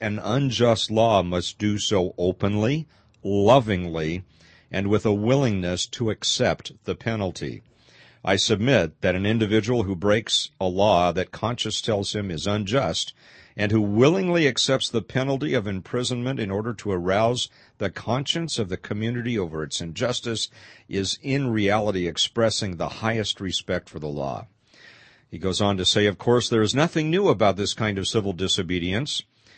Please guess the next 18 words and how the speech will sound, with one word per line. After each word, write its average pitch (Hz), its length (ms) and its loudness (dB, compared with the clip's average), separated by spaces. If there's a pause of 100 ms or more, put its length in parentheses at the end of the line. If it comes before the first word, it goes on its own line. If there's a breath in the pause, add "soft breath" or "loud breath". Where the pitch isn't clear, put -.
(180 soft breath)
It - 80 -4
was 98 180 0
evident 110 400 6
sublimely 110 840 6
in 87 80 -2
the 92 80 -4
refusal 110 580 0
of 92 120 -2
Shadrach, 113 560 2
Meshach, 113 600 -2
and 104 120 0
Abednego 101 800 4 (320 loud breath)
to 139 180 6
obey 135 300 8
the 135 120 4
laws 120 360 6
of 123 80 4
Nebuchadnezzar 123 920 2